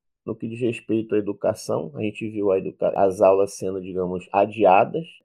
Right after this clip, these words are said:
pra um replanejamento de como ela deveria ser,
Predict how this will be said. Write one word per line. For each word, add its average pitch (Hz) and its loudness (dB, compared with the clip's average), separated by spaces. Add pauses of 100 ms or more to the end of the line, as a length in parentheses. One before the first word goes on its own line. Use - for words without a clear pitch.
(480)
pra 101 4
um 110 -6
replanejamento 113 -2
de 101 -12
como 104 -6
ela 98 0
deveria 110 -2
ser, 117 -6